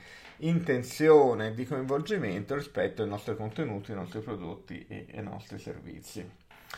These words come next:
Quindi questo è il secondo insight. Si prospetta una stagione della caccia molto interessante per quanto riguarda l'utilizzo di queste nuove tecnologie e strumenti di retargeting basati sull'engagement e quindi sulla possibilità poi di ritargetizzare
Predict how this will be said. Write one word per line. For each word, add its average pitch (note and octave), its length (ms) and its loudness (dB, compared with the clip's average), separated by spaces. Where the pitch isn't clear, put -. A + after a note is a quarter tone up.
Quindi F#3 160 6
questo G#3+ 340 6
è D#3 100 12
il D3+ 100 8
secondo F3+ 500 0
insight. A#2+ 720 4
Si B2+ 1200 0
prospetta F3 760 4
una D#3 160 0
stagione C3+ 720 6
della A#2+ 220 6
caccia C#3+ 560 2
molto B2 320 0
interessante C#3 1200 2
per A#2 220 0
quanto A2 240 -4
riguarda C3+ 540 6
l'utilizzo C#3+ 920 6
di B2+ 120 -2
queste B2 340 -4
nuove C#3+ 380 4
tecnologie A#2+ 680 -2
e - 20 2
strumenti B2+ 600 -2
di A2+ 80 -2
retargeting C#3+ 840 2
basati A2 500 2
sull'engagement A#2 1400 -2
e - 280 -10
quindi A#2+ 320 -6
sulla A2+ 260 -2
possibilità C#3 460 -2
poi B2 240 0
di D#3+ 160 0
ritargetizzare A#2+ 1160 0